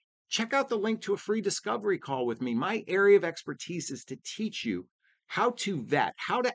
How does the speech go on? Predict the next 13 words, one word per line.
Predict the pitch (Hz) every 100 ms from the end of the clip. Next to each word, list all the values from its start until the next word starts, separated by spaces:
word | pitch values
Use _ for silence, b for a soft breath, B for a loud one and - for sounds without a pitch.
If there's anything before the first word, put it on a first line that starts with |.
| -
ask | 175 170 -
the | 156
right | 135 147 156 -
questions | - 180 - - 101 80 - -
of | 151 180
a |
man | 160 101 80 80 87 _ _ _ _ _ _ _ _ _ _ _ _ _ _
to | 160
determine | 160 175 - 226 226 165 139
which | 175 262 -
category | 208 220 226 196 208 208
they're | 196 196 -
in. | - 214 262 107